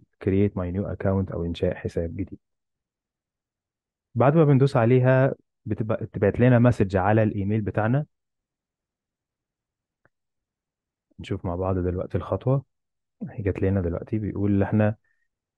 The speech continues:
إن أمد إيست بعتت رسالة تأكيد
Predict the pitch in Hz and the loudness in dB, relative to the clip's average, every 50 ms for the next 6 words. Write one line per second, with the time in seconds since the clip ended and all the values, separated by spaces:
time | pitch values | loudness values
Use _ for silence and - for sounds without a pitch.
0 | _ _ _ _ _ 110 101 95 95 - 110 117 113 110 - 113 117 113 - 117 | _ _ _ _ _ -6 -4 -2 0 2 2 2 2 2 2 0 0 0 0 -2
1 | 113 117 113 110 120 110 - _ _ _ _ - - 101 - 113 113 113 - - | 0 0 0 2 0 -2 -2 _ _ _ _ -18 -10 -2 0 0 2 0 0 -2
2 | - - - - 104 107 110 107 110 - | -4 -6 -4 -4 -2 -2 -2 -2 -4 -10